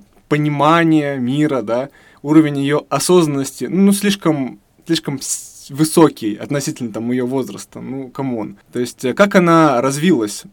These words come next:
ну, мало понятно, как она развилась, если честно, за все эти там шесть серий, я лично не понял, кроме того, что она, ну, разжилась новыми друзьями, да, и, э,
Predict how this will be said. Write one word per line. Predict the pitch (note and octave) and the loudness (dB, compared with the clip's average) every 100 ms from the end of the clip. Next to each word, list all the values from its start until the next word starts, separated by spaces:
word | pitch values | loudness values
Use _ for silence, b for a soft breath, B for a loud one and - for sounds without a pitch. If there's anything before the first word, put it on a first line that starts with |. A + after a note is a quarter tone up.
| - | -4
ну, | F3 | -4
мало | - F#3 D3+ | 2 4 4
понятно, | G#2+ C3 A#2+ G2+ A2+ B2 | 4 0 -2 -6 -14 -14
как | A#2+ G#2+ | -12 -8
она | A#2 | -4
развилась, | A#2+ C3+ A3+ E3+ | -4 -2 0 -2
если | A2+ - | -4 -8
честно, | A#2+ A#2+ A2 - - _ | -8 -6 -8 -10 -16 _
за | - A2+ B2 B2 A#2+ A2+ G#2+ | -14 -4 0 2 0 -2 -6
все | - | -8
эти | A#2+ | -8
там | G2+ G#2+ | -8 -12
шесть | G2+ D3+ - | -8 -8 -6
серий, | G3 G#3 A#2 - _ | -4 -2 -4 -6 _
я | A2+ C3 D3+ | -8 -2 0
лично | C3 C#3 - C3+ A#2+ B B B | 0 -4 -6 -6 -6 B B B
не | B2+ | -8
понял, | B2 D3 B2 G#2+ | -2 -2 0 -2
кроме | G2+ C#3+ C#3 | -4 -2 -2
того, | C3 C#3 D3+ | -2 -2 -2
что | - B2 | -2 -6
она, | A#2+ C3 B2+ A2+ b b b b _ | -4 -2 -2 -4 b b b b _
ну, | D3 B2+ G#2 | -4 -4 -4
разжилась | A#2+ B2 B2+ B2+ A#2+ B2+ C3+ C3+ - | -6 -6 -4 -6 -8 -4 -4 -4 -4
новыми | B2 A#2+ A#2+ | -4 -2 -2
друзьями, | A#2 C3 C3 C#3 D3 F3+ D#3 D#3 _ | -4 -4 -4 -2 -2 -2 -4 -8 _
да, | - A#2 B2+ | -8 -2 -2
и, | B2 A2+ A#2 A2+ G#2+ | -2 -4 -4 -4 -4
э, | G#2 G#2 G#2 G#2 | -4 -6 -6 -8